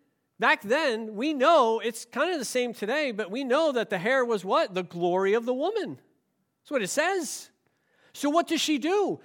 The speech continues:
She takes her glory, she takes her pride and joy, and she says,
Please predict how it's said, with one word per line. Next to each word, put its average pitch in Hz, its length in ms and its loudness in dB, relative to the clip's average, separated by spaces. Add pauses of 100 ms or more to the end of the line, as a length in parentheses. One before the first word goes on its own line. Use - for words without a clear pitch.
She 339 200 -2
takes 311 300 -2
her 294 120 -4
glory, 320 500 4
she - 160 -4
takes 302 260 -6
her 311 100 -4
pride 330 500 0
and 320 180 -4
joy, 320 480 0 (160)
and 277 100 -2
she 302 160 -4
says, 320 340 0